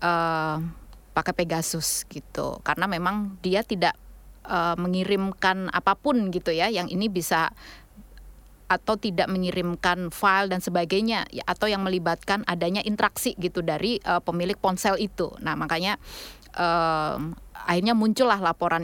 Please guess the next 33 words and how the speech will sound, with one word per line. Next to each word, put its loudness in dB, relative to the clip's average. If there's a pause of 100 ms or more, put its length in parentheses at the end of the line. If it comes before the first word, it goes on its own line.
itu -4
gitu -10
ya, 0
bahwa 0
Pegasus -2 (240)
terdeteksi -4
gitu -2
ada 0
di 0
Indonesia. -4 (480)
Nah, 4 (160)
itu, 0
eh, 6
sama 2 (160)
di 2
beberapa 2 (440)
kasus, 2
misalnya 2
yang 2
di -6
Thailand 4
ya, -2
di -6
Thailand 0
kan 0
juga -2
ditemukan, -2
eh, 0
aktivis 2
itu -2
juga 2
sama 0
menerima 0